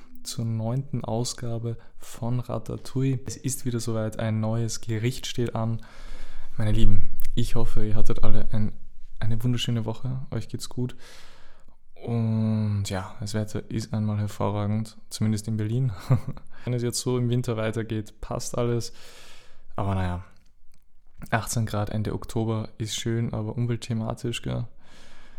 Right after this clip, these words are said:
Aufs Klima bezogen auch nicht das Beste. <laughs> Sagen wir so. Zurück zur Küche, aber wir machen heute Sudels oder Zucchini-Nudeln. Warum das Ganze? Ähm, ja, einfach.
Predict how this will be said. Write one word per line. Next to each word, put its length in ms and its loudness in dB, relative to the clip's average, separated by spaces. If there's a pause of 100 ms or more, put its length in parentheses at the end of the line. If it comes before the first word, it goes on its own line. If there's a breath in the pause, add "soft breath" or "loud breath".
(200 loud breath)
Aufs 240 -10
Klima 220 -4
bezogen 440 -6 (140)
auch 220 -6
nicht 200 -6
das 140 -10
Beste. 380 -10 (360)
<laughs> 440 -2 (240)
Sagen 300 -10
wir 60 -10
so. 120 -12 (280 loud breath)
Zurück 340 -2
zur 140 -4
Küche, 340 -4
aber 220 -4 (320 loud breath)
wir 200 -2
machen 280 -2
heute 320 -4
Sudels 640 -4
oder 260 -4
Zucchini-Nudeln. 960 -2 (500 loud breath)
Warum 300 -4
das 160 -4
Ganze? 400 -6 (560 loud breath)
Ähm, 600 -6
ja, 260 -6
einfach. 420 -4